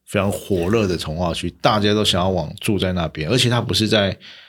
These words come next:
台南的原旧市区哦。然后它其实也就，我们，我们会觉得它就是有一点交通的问题啦，不然它可能发展的会更好。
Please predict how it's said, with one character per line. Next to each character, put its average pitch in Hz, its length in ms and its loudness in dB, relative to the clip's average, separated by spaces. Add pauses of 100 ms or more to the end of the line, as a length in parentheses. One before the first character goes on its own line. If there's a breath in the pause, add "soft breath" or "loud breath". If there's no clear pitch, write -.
(200 loud breath)
台 98 200 0
南 92 180 0
的 87 120 0
原 85 320 -2
旧 92 220 0
市 90 160 0
区 82 320 -4
哦。 - 240 -8 (840 soft breath)
然 92 160 0
后 101 500 2 (120)
它 127 200 4
其 - 200 2
实 107 160 2
也 101 280 2
就， 127 200 2 (280)
我 104 100 0
们， 98 240 0
我 101 100 0
们 104 140 4
会 131 100 6
觉 117 140 6
得 104 60 6
它 107 120 4
就 113 100 2
是 113 160 2
有 90 160 2
一 95 60 0
点 90 260 -2 (720 loud breath)
交 101 140 4
通 101 160 4
的 90 80 2
问 90 200 0
题 - 180 -8
啦， - 260 -10
不 113 80 0
然 95 160 2
它 95 140 0
可 90 120 -4
能 78 160 -4
发 90 200 0
展 - 180 -4
的 80 80 -12
会 78 280 -4
更 76 300 -6
好。 - 200 -14